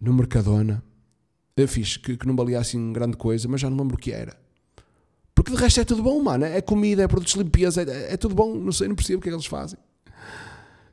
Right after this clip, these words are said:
Eu, eh, até comida de gato compro lá e nem tenho gato. Vergonha. Quero, <laughs> quero apagar esta. Não, ma-, mandei, agora tá, tá dito, não é?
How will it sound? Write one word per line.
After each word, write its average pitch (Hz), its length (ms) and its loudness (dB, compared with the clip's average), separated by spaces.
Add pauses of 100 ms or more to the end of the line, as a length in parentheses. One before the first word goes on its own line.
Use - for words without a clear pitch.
(160)
Eu, 135 300 2
eh, 127 340 0
até - 180 -2
comida 208 260 0
de 180 80 0
gato 180 300 -2
compro 175 360 2
lá 151 320 -6
e 135 80 -6
nem 139 120 0
tenho 131 180 2
gato. 131 360 -8 (760)
Vergonha. 101 300 -6 (1120)
Quero, 95 220 -8 (280)
<laughs> - 240 -20
quero - 180 4
apagar 117 360 -4
esta. 95 260 -12
Não, - 160 -10
ma-, 180 220 -8
mandei, 127 320 -4
agora 127 200 -6
tá, - 200 -12 (280)
tá - 120 -10
dito, 110 260 -8
não 98 80 -6
é? - 60 -10